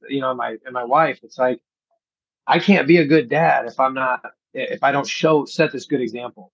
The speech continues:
You know, your kids will often, often not do what you say,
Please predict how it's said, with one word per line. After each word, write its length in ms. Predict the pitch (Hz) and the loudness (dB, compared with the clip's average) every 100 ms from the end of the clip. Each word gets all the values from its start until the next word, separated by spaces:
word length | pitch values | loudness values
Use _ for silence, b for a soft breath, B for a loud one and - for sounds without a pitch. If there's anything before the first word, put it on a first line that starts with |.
| _ _ | _ _
You 100 | 135 | -6
know, 60 | 135 | 0
your 140 | 139 | 0
kids 320 | 139 180 185 | 2 2 4
will 160 | 143 123 | 4 2
often, 560 | 123 139 135 135 123 117 _ - | 4 2 -2 -8 -10 -18 _ -2
often 380 | 127 135 131 120 | 0 0 -4 -2
not 260 | 127 127 - 110 | 0 0 -4 _
do 220 | 135 139 | 2 2
what 200 | 127 117 | 2 -2
you 80 | 113 | -8
say, 540 | - 131 135 151 | -2 0 2 0